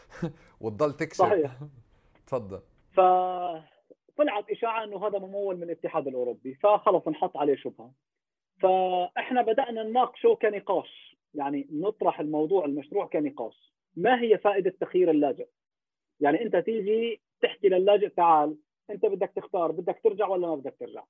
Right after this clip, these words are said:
Speaker 2: هل هذا منطقي؟ هل هذا قانوني؟ هل هذا صحي بأنك تخيره؟" فبتذكر أنا يعني إحدى يعني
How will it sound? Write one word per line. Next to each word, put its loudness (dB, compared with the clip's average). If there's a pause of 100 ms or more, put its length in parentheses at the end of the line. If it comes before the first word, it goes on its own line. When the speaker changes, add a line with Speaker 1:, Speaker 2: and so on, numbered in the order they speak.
(300)
Speaker 2:
هل 4
هذا 4
منطقي؟ -8
هل -2
هذا -2
قانوني؟ -4
هل 0
هذا 0
صحي -12 (640)
بأنك 0
تخيره؟" -2 (720)
فبتذكر 0
أنا 0
يعني -4
إحدى -6
يعني 0